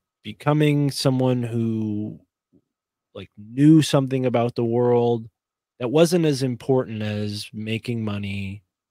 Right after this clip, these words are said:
providing for your family. And I, I,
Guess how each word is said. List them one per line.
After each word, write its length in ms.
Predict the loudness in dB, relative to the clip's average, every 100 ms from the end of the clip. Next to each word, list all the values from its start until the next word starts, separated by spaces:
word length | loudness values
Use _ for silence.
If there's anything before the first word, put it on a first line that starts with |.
| _
providing 480 | _ -4 -2 -2 -2
for 160 | -2 0
your 160 | 0 -2
family. 840 | -6 -8 -8 -8 -8 -8 -10 -12 _ _ _ _ _
And 160 | -4 -2
I, 80 | -2
I, 300 | -6 -8